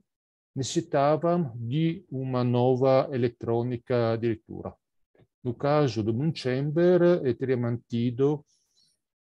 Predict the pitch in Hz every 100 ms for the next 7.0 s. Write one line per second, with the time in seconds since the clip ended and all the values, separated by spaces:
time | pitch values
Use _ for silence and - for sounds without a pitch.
0 | _ _ 107 101 107 110 98 110 104 120
1 | 107 107 123 123 - 120 123 135 123 -
2 | 110 113 - 123 - 107 107 107 104 113
3 | 123 123 107 113 107 - 107 98 - 87
4 | 87 101 - _ 113 110 110 101 104 101
5 | 98 - 95 95 98 101 101 113 - 107
6 | 95 101 98 104 98 95 87 87 101